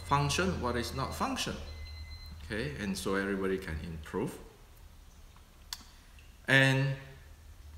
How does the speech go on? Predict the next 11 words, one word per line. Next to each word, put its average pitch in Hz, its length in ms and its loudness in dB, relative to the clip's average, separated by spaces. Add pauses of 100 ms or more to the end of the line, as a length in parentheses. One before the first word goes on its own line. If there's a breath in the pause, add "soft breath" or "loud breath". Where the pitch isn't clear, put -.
(140)
General 110 300 4
Chi 107 140 0
Chi 101 160 -2
Guang 95 300 -2
said, - 260 -2 (120)
"It's 98 200 -6
momentum." 98 720 -4 (1160)
Now, 92 320 -2
if 98 180 -8
you 104 80 -4
look, - 300 -6